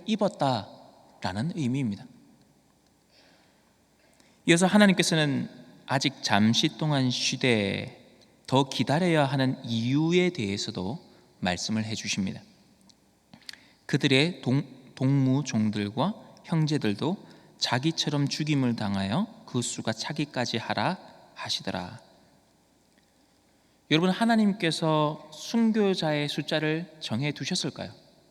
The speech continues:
물론 하나님은 다 알고 계시겠죠. 정해 두셨겠죠. 그러나 이 말씀의 포인트를 그 숫자 그 자체에 두면은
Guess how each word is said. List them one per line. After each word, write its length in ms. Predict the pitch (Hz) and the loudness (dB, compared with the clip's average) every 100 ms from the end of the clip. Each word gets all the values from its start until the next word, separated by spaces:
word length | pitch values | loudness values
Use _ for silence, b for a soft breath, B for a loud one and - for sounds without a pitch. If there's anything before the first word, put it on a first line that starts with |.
| _ _ _ _ _ _ | _ _ _ _ _ _
물론 280 | 160 208 190 | -4 -2 -4
하나님은 400 | 220 214 160 110 | -4 -4 -4 -6
다 180 | - | -8
알고 300 | 95 95 131 | -8 -8 -10
계시겠죠. 560 | - 87 - 120 - - - _ _ _ _ _ _ _ _ - | -10 -6 -4 -6 -10 -14 -20 _ _ _ _ _ _ _ _ -10
정해 240 | 165 190 | -2 -2
두셨겠죠. 640 | - - 185 - 104 - - - _ _ _ _ _ | -2 -6 -6 -8 -10 -12 -16 -20 _ _ _ _ _
그러나 260 | - 160 160 | -2 0 0
이 120 | 202 202 | 2 2
말씀의 560 | 117 98 - 214 220 220 | 2 0 0 0 0 -2
포인트를 560 | 220 226 233 185 180 175 | -2 -2 -2 -2 0 0
그 100 | 190 | -2
숫자 560 | - 214 190 - 240 | -2 -4 -4 -2 0
그 180 | 233 196 | 2 0
자체에 540 | 196 156 190 - 240 208 | 0 -2 -2 0 0 0
두면은 520 | 143 113 139 110 | 0 0 0 -2